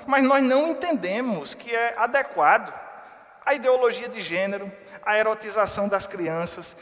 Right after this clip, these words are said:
Na escola é pra aprender português, matemática, e dá, dá trabalho demais.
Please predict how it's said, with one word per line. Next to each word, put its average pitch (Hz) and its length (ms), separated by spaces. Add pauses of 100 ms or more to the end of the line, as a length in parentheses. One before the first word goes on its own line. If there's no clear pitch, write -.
(120)
Na 226 160
escola 233 500
é 226 60
pra 240 160
aprender 233 340
português, 226 540
matemática, 226 680
e 311 180
dá, 285 140
dá 262 120
trabalho 262 420
demais. 262 520